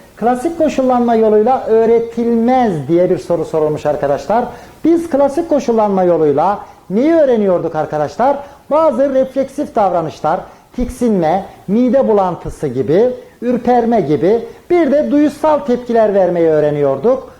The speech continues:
Neydi arkadaşlar bunlar? Sevinme, korkma, heyecanlanma gibi tepkiler vermeyi öğreniyorduk. Şimdi bunu hatırlattıktan sonra öğretilmez diyor.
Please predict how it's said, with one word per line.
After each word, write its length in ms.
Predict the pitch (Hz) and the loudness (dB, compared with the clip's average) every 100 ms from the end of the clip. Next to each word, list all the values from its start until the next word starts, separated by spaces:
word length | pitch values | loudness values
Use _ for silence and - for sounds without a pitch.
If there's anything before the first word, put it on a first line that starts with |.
| - | -8
Neydi 300 | 240 311 262 | -2 0 2
arkadaşlar 580 | 220 - 196 180 185 170 | 0 0 -2 -2 -2 -2
bunlar? 320 | 165 180 247 254 - - | -2 0 -2 -4 -14 -20
Sevinme, 680 | - 262 254 233 185 165 185 - - - | -6 -2 0 2 2 0 -2 -8 -12 -2
korkma, 580 | 247 240 175 165 185 - - - | 0 0 -2 -2 -4 -6 -18 -4
heyecanlanma 760 | 254 285 240 247 240 214 202 170 | 0 2 2 0 0 0 0 0
gibi 360 | 180 277 294 - - | 0 0 -2 -6 -8
tepkiler 460 | 320 320 262 247 190 | -4 -2 0 2 2
vermeyi 340 | 185 170 165 | 2 0 0
öğreniyorduk. 600 | 156 139 135 120 107 98 - - - - - | 2 2 0 -2 -4 -8 -14 -20 -20 -20 -6
Şimdi 280 | 311 320 | 0 2
bunu 120 | 311 311 | 2 2
hatırlattıktan 720 | 302 294 302 285 285 294 277 | 2 0 0 -2 -6 -4 -2
sonra 360 | 277 285 269 | 0 0 2
öğretilmez 960 | 214 240 254 254 247 247 254 285 233 156 | 2 2 2 0 -2 -2 0 2 0 0
diyor. 240 | 170 202 | 0 0